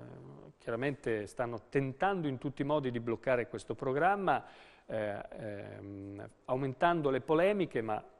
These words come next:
probabilmente anche lo share e l'Auditel che questa sera schizzerà, anche se le amiche di Lucia e Michele Ferri, che è il fratello di Andrea, ucciso da due persone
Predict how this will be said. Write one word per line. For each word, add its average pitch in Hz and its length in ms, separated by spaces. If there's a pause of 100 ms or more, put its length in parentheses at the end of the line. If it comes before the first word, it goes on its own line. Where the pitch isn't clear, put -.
probabilmente 127 540
anche 120 240
lo 139 100
share 135 600 (220)
e - 100
l'Auditel 123 640
che 120 120
questa 113 240
sera 110 280
schizzerà, 117 640 (440)
anche 135 320
se - 120
le 117 100
amiche 139 340
di 127 80
Lucia 123 720
e 143 320
Michele 123 420
Ferri, 123 520 (360)
che 113 240
è - 20
il 107 400
fratello 120 480
di 110 100
Andrea, 113 480 (260)
ucciso 110 760 (320)
da 113 180
due 127 160
persone 117 760